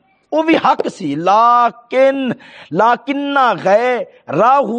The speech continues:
احق، مگر اس تو ہٹ کے جڑا دوسرا فیصلہ سی حضرت سلیمان علیہ الصلوۃ والسلام دا، او کیا ہے سی؟ او حق، آ،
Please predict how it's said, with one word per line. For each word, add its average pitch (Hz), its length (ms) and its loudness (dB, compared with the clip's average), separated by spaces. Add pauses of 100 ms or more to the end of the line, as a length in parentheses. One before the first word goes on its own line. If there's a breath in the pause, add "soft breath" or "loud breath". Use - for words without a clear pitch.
(260)
احق، - 600 -4 (1000 loud breath)
مگر 190 220 -4
اس 214 180 -2
تو - 180 -4
ہٹ - 140 -4
کے 247 60 -12
جڑا 180 180 -4
دوسرا 269 360 0
فیصلہ - 360 -4 (120)
سی 160 120 -4
حضرت 165 280 -4 (180)
سلیمان 160 400 -2
علیہ 165 140 -4
الصلوۃ 151 300 -4
والسلام 143 440 -6
دا، 147 160 -4
او - 380 -8
کیا 180 360 0
ہے 170 60 -2
سی؟ - 200 -14
او 202 120 2
حق، - 500 -4
آ، 190 200 2